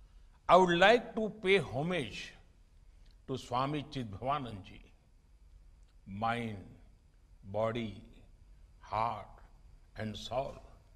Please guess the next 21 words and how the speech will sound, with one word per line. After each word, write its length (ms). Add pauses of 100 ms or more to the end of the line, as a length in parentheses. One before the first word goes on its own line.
(1040)
His 420
was 340
a 60
life 480
devoted 540
to 80
India's 800 (140)
regeneration. 800 (1800)
He 140
planned 640
to 100
study 420
abroad, 400 (1300)
but 240
destiny 800 (600)
had 360
different 540
<laughs> 20
plans 300
for 220
him. 360